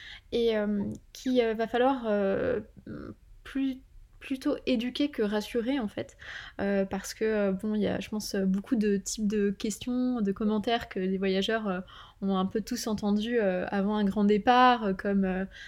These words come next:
Mais, euh, c'est pas dangereux, mais, euh, mais, euh, pour, tu vas pas t'ennuyer, mais tu vas te sentir seule, mais, euh », et puis aussi, tout simplement, la question, « Mais pourquoi ? Enfin, p-, pourquoi tu pars ? » Et puis, <laughs> voilà, ce genre de choses qui nous semblent vraiment évidentes,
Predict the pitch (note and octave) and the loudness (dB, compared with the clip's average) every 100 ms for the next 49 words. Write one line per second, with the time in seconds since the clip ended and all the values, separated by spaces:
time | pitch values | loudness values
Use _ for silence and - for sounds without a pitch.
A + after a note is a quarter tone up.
0 | - G3 G3+ F#3+ F#3+ F#3+ F#3+ F#3 F3+ F#3+ | -4 2 4 6 4 0 -2 -2 -2 0
1 | G#3 C#4 C#4 C4+ C4 A#3+ G#3 F#3+ F#3 F#3+ | 2 4 6 6 6 4 2 4 2 0
2 | - - - G#3 G3+ G3+ G3 F#3 - G3+ | -4 -16 -10 -2 2 2 2 0 -4 -8
3 | F#3+ G3 F#3 F#3 F#3 F#3+ A3 B3 C4+ C4+ | -2 -2 -2 -2 0 2 2 4 6 6
4 | B3+ G3+ - F#3 F3+ F3+ F3+ F#3+ - C4 | 4 0 -4 -6 -6 -8 -6 -8 -4 0
5 | C4 C4 C4 A3 G3+ F#3 F#3 F#3 G3 - | 2 2 0 2 2 2 0 -4 -6 -12
6 | - - - - - - - - - - | -20 -20 -20 -20 -20 -20 -20 -20 -16 -10
7 | A#3 - G#3 F4+ F4 G3 G3+ G#3 C#4 C4 | -4 0 4 4 2 0 0 2 0 0
8 | G3+ A#3 D#4 G3+ G#3 - C#4 D4+ - A3+ | 0 0 0 0 -4 -2 2 2 0 -2
9 | G3+ - - A3 C4+ C#4+ - - A#3 B3 | -2 -6 -12 -2 0 0 -6 -4 0 0
10 | B3 B3+ - B3+ B3+ - - - - A#3+ | 0 -2 -2 -2 -4 -8 -8 -8 2 4
11 | C#4+ B3 A#3+ B3 B3+ E4 - A#3 G3+ B3+ | 6 4 0 0 0 -2 0 0 2 0
12 | A#3 A#3 A#3+ C#4 A#3+ G#3+ A3 C4 D#4+ - | 0 -2 -2 -2 -4 -4 0 0 0 -2